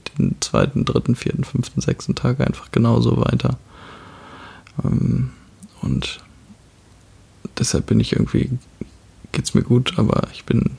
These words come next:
auch müde und, ja, freue mich auf schöne Zeiten, in denen man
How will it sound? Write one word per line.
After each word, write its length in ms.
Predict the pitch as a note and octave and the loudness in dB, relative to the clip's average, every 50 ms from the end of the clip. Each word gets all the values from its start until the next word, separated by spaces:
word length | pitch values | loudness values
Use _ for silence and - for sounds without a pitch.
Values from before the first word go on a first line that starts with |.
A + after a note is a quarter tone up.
| - - - - - - | -10 -20 -20 -20 -20 -20
auch 180 | - - - - | -18 -6 2 4
müde 420 | A#2 A#2 A2+ A2+ A2+ A2 A2 - | 6 6 8 6 6 6 6 4
und, 300 | - - - - B2 - - - - - - - - - - - - - - - - - - - - - - - - | 4 2 2 0 -2 -4 -8 -16 -20 -20 -20 -20 -20 -20 -20 -20 -20 -20 -20 -20 -20 -20 -20 -20 -20 -20 -20 -6 -4
ja, 120 | - - - - - - - | -4 -4 -4 -6 -12 -18 -16
freue 300 | - - - - - A2+ | -16 -10 -4 -2 0 0
mich 260 | A2+ A2 - - - | 0 0 -2 -2 -2
auf 380 | A#2+ G#2+ - - - - - - - - - - - - _ _ - - _ _ _ - - _ _ _ - _ _ - - - _ | 0 0 -2 -2 -8 -10 -12 -14 -20 -20 -20 -20 -20 -20 _ _ -20 -20 _ _ _ -20 -20 _ _ _ -20 _ _ -20 -20 -20 _
schöne 540 | - - - B2 A#2+ A#2+ A#2 A#2 A#2+ A#2 B2+ - - _ _ _ _ _ - _ _ - _ _ _ _ - - - _ _ | -10 -4 0 2 4 4 4 2 0 -2 -4 -6 -10 _ _ _ _ _ -20 _ _ -20 _ _ _ _ -20 -20 -20 _ _
Zeiten, 420 | - - - - - - - - A#2 | -8 -4 0 0 2 2 2 2 4
in 140 | A#2 G#2+ | 2 4
denen 180 | G#2+ - G#2+ A2+ | 2 2 0 2
man 300 | A#2 - - - A2+ | 2 0 0 0 -2